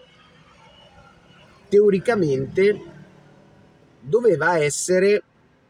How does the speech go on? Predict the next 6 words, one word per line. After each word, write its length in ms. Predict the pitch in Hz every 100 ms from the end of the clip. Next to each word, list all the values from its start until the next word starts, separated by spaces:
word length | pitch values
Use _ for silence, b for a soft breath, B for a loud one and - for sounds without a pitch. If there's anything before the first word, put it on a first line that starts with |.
| _ _ _ _ _ _ _ _ _ _
un 640 | 143 156 156 147 139 127 - -
partito 440 | 131 220 220 156
politico 800 | 226 226 147 135 185 180 233 - _ _ _ - - _ _ _ _ _
che 180 | - 190
difendeva 1000 | 147 - 196 190 147 135 156 180 - - - - - - - - _ _ _ _ _ -
appunto 580 | - 165 214 190 - 151